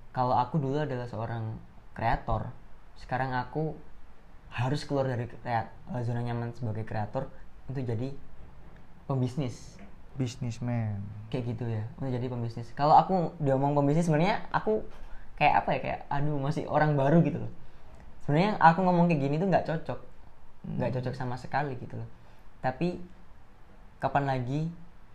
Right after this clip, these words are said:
Speaker 1: kita, eh, harus nunggu gitu. Ini adalah momentum yang paling tepat buat teman-teman untuk segera keluar dari zona nyaman dan melakukan hal-hal yang pengen dilakukan,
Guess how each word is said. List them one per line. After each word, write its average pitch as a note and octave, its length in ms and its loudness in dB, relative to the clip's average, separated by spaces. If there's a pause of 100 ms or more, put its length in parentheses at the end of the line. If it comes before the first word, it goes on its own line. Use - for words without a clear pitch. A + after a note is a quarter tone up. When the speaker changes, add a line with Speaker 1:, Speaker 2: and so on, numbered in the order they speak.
(460)
Speaker 1:
kita, D#3 480 0 (400)
eh, B2 380 -2
harus B2 260 -4
nunggu B2 400 -2 (460)
gitu. - 180 -10 (240)
Ini E3 260 0
adalah C3 240 2
momentum C3 380 -2
yang B2 240 -6
paling A#2+ 240 -6
tepat - 320 -8 (200)
buat A2+ 200 -6
teman-teman A#2 580 -6
untuk A#2 320 -8
segera A#2 380 -4
keluar A2+ 240 -6
dari A2+ 140 -4
zona A2 220 -4
nyaman A2 440 -4 (800)
dan B2 260 -4 (380)
melakukan C3 640 -2 (840)
hal-hal B2 300 2
yang D#3+ 140 4
pengen C3+ 240 -2
dilakukan, A2+ 640 -4